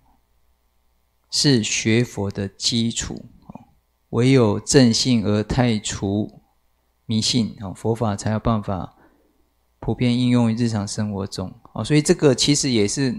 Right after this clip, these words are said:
在检视我们自己，哦。当我们参加这个佛教的这个活动的话，我们是去理-，怎么去理解这样的仪式啊？所以我们要去自己知道。所以导师有提到一个是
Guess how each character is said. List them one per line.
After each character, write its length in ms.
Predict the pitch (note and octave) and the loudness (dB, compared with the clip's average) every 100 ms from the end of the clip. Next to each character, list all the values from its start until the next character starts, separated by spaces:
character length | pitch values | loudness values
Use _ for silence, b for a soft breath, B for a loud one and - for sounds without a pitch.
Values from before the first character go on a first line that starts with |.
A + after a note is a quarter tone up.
| - | -8
在 160 | - C#3 | -4 -2
检 180 | A#2+ G#2+ | -2 -4
视 120 | C3+ | -2
我 80 | A2+ | -2
们 100 | G2+ | -2
自 220 | - A2+ | -4 -4
己， 240 | - D2 A#2+ | -6 -12 -16
哦。 180 | - _ _ _ _ _ _ _ _ _ _ _ | -18 _ _ _ _ _ _ _ _ _ _ _
当 120 | F3+ | 2
我 60 | F#3+ | 4
们 140 | C#3 | 2
参 200 | B2+ D#3 | 2 2
加 200 | D#3+ D#3 | 4 2
这 100 | D3+ | 2
个 480 | C3+ B2 A2 G#2 G#2 | 0 0 0 -2 -4
佛 220 | - A2 | -4 -4
教 180 | A2+ C3+ | -2 -2
的 160 | A2+ G#2+ | -2 -4
这 100 | A#2 | -4
个 220 | G#2 G2 - _ _ _ _ _ _ | -6 -6 -12 _ _ _ _ _ _
活 200 | - A2+ | -4 -4
动 300 | - C3+ A2+ | 2 2 2
的 80 | F#2+ | -2
话， 580 | A#2 G#2+ F#2 F2+ A2+ _ | 0 0 0 -6 -14 _
我 100 | G#2+ | -6
们 140 | A#2 | -4
是 160 | - D3+ - - _ _ _ _ | -2 -4 -4 -10 _ _ _ _
去 140 | - E3+ | -2 0
理-， 400 | C#3+ D#3 - - | 2 0 -4 -10
怎 100 | - | -2
么 120 | A#2 | -2
去 100 | C#3+ | 0
理 180 | C#3+ C3+ | 2 2
解 200 | C3 A2+ | 2 -2
这 100 | B2 | 0
样 100 | B2 | 0
的 120 | A2+ | 0
仪 180 | G2 G#2 | -2 -4
式 320 | - - G#2 - | -4 -4 -6 -8
啊？ 320 | G2 G2 - _ | -14 -16 -18 _
所 120 | - | -4
以 0 | |
我 80 | B2 | -2
们 120 | A2+ | 0
要 60 | A#2 | -2
去 180 | A#2+ B2 | 0 -2
自 200 | - B2 | -2 -8
己 160 | G#2 - | -8 -10
知 200 | - G2+ | -10 -10
道。 240 | G#2+ F#2+ - b b b b | -8 -12 -14 b b b b
所 100 | - | -4
以 20 | |
导 140 | A#2 A2 | 0 2
师 140 | C3+ | 4
有 80 | B2 | 4
提 160 | - | 4
到 160 | A2 G#2+ | 0 0
一 60 | G#2+ | 0
个 140 | G#2 | -6
是 320 | G2 A2 G2+ | -6 -6 -6